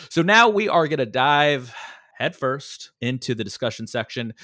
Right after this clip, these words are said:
We already touched on a couple of things. Before we start going through her, uh, discography, as we like to do on this show, and focus on the art,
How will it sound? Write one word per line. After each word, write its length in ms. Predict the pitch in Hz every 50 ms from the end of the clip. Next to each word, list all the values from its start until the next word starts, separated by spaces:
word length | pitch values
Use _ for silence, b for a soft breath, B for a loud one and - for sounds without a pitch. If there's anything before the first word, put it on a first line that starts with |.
| B 196 B
We 80 | B 170
already 140 | 208 240 262
touched 300 | - 247 233 226 - -
on 100 | 208 190
a 60 | 185
couple 340 | - 202 190 190 185 175 143
of 120 | 127 120
things. 480 | - 135 117 117 120 120 123 123 - -
Before 300 | - 160 151 - 226 262
we 100 | 262 240
start 320 | 196 - 202 185 175 151 127
going 280 | 147 151 156 156 151
through 320 | - - 151 151 151 143 127
her, 440 | 113 147 139 139 135 127 127 123
uh, 220 | 107 117 120 117 113
discography, 600 | 117 131 - 170 143 139 123 127 - - 120 113
as 120 | 107 113
we 80 | 113 107
like 160 | 107 107 -
to 80 | 110 101
do 160 | 107 104 98
on 80 | 95
this 120 | 101 98 -
show, 340 | - - 107 101 104 101 101
and 260 | 101 98 98 95 95 -
focus 300 | 127 120 - 139 123 -
on 160 | 135 135 151
the 120 | 175 190 -
art, 360 | 101 98 107 127 - -